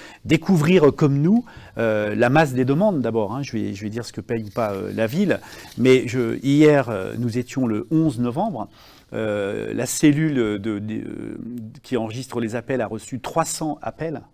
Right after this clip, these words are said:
trois cents appels téléphoniques un jour, euh, férié, quatre cent trente-six appels, euh, euh, mardi, euh, dernier. Et donc c'est considérable. Donc, euh, euh, vraiment, disons-le, euh,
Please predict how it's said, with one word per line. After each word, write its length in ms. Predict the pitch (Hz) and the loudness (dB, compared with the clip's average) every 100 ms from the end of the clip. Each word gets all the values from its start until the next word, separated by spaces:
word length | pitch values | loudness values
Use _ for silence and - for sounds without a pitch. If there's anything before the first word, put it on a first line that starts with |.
| _ | _
trois 180 | - 170 | -4 -4
cents 200 | - 170 | -4 -6
appels 320 | 135 120 131 | -6 -6 -8
téléphoniques 600 | 127 117 113 123 139 147 | -8 -10 -10 -8 -8 -8
un 100 | 110 | -10
jour, 300 | 104 123 113 | -10 -8 -8
euh, 80 | 101 | -10
férié, 480 | - 117 117 156 196 - - - - - | -8 -10 -6 -6 -6 -10 -20 -20 -14 -2
quatre 200 | 202 202 | -2 -2
cent 260 | - 185 | -4 -4
trente-six 520 | - 147 139 156 143 | -2 -6 -6 -10 -8
appels, 400 | 131 123 139 135 | -8 -6 -4 -2
euh, 480 | 117 104 101 98 98 - | -2 -4 -6 -8 -10 -12
euh, 600 | 101 98 98 - - - - | -10 -8 -8 -8 -6 -8 -6
mardi, 540 | 104 135 127 123 143 131 | 0 0 0 -4 -2 0
euh, 100 | 104 | 0
dernier. 460 | 123 120 135 202 233 - - - - | 0 -2 -2 -2 -4 -12 -20 -20 -6
Et 100 | 117 | -2
donc 220 | 127 190 | 2 2
c'est 140 | - 160 | 2 2
considérable. 720 | 180 - 180 180 180 131 107 | 0 -4 -2 -2 -2 -4 -2
Donc, 300 | 127 147 139 | -2 -2 -2
euh, 140 | 113 | -4
euh, 460 | 107 107 98 98 92 - - - | -2 -4 -4 -6 -8 -14 -20 -18
vraiment, 380 | 98 135 160 165 | -4 0 2 0
disons-le, 600 | 139 139 143 147 190 220 - - - | -2 -2 0 0 0 -4 -10 -16 -6
euh, 180 | 113 | -4